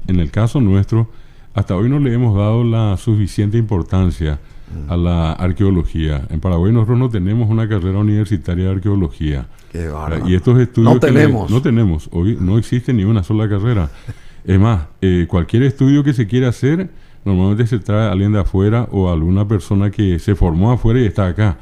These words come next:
Speaker 2: Mm.
Speaker 1: pero no precisamente por haber hecho nosotros una serie de estudios importantes aquí como producto de la casa.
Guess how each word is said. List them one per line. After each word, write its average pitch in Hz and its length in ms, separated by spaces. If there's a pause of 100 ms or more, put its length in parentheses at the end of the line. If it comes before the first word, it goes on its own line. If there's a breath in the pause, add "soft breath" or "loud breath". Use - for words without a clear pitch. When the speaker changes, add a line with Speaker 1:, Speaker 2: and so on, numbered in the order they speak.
(160 loud breath)
Speaker 2:
Mm. 80 320
Speaker 1:
pero 90 200
no 90 120
precisamente 107 640
por 90 400 (380 loud breath)
haber 90 280
hecho 101 220
nosotros 95 600 (360 soft breath)
una 101 200
serie 101 360
de 104 140
estudios 98 440
importantes 98 680
aquí 98 400
como 98 240
producto 87 380
de 101 60
la 90 120
casa. 82 400